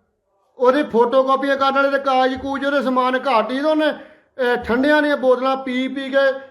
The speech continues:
ਸ਼ਦਾਈ ਨੇ ਤਾਂ ਐਡਾ ਡਰਮ ਭਰਿਆ। ਉਹ ਮੈਂ ਕਿਹਾ, "ਆਹ ਭਰਾਵਾ ਕੌਣ ਪੀਂਦਾ?" ਉਹ ਕਹਿੰਦਾ, "ਬਾਬਾ ਜੀ, ਅਸੀਂ ਪੀਦਾ ਆ।"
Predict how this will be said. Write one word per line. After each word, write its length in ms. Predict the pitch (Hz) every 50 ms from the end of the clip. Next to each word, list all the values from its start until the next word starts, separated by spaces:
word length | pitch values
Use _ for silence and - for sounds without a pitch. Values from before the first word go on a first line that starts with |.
| - _
ਸ਼ਦਾਈ 440 | - 226 220 220 226 240 247 262 262
ਨੇ 100 | 277 277
ਤਾਂ 120 | 302 294
ਐਡਾ 240 | 285 226 277 277 269 269 269 269 262 262 262 262 262 254 240
ਡਰਮ 320 | 214 233 240 233 233 240 233
ਭਰਿਆ। 440 | 269 254 220 202 202 202 185 160 - - - - - _ -
ਉਹ 100 | 277 262
ਮੈਂ 160 | 254 247 233
ਕਿਹਾ, 120 | 240 277 311
"ਆਹ 280 | 311 285 285 294 311
ਭਰਾਵਾ 320 | - 311 302 285 247 269 294
ਕੌਣ 280 | 294 269 285 302 302
ਪੀਂਦਾ?" 560 | - 302 294 269 277 285 277 277 - - - _ _ _ _ _ _ _ _ _ _ _ _ _ _ -
ਉਹ 140 | 185 -
ਕਹਿੰਦਾ, 320 | - 190 180 180 175 202 247
"ਬਾਬਾ 380 | 202 247 277 226 180 190 202
ਜੀ, 180 | 208 233 285 233
ਅਸੀਂ 140 | 233 269 277
ਪੀਦਾ 580 | 214 254 233 214 202 190 214 208 196 180 190
ਆ।" 200 | 226 226 180 170